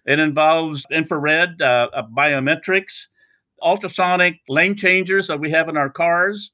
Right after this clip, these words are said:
Uh, that, uh, uh, phenomenon is studied by, uh, the students in the department. Biometrics, that, uh, principle that you can, uh, basically set your fingerprint or your retina scan,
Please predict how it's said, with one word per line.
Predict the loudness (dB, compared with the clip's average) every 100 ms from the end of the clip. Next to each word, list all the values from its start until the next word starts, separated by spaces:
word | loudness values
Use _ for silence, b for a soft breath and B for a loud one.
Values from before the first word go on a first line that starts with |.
| b b -12
Uh, | -6
that, | 0 2 0 -4 _
uh, | 0
uh, | 2 2 2 0
phenomenon | 0 -2 -2 0 -4
is | -6
studied | -2 -2 -2 -2
by, | 2 4 4 4
uh, | 2 0 -6 _ _ -12
the |
students | -6 -2 -2 -4
in | -4
the | -4
department. | -4 0 2 2 -2 -8 B B B 2
Biometrics, | 2 4 0 0 -4 -4 -2
that, | 0 0 0
uh, | 2 2 2 -2 _ _ -4
principle | -4 -2 -2 0 0
that | 0 -2
you | -2 -2
can, | 0 2 2 2
uh, | -2 -2
basically | -2 0 0 0 2 0 -4 _ _
set | -12 0 0 0
your | -4
fingerprint | 0 0 0 -4 -2 2 0 -2 -2
or | 2
your | 2 2 2 0
retina | -2 -4 -2 -6
scan, | -4 0 2 2 0 0 -2 -6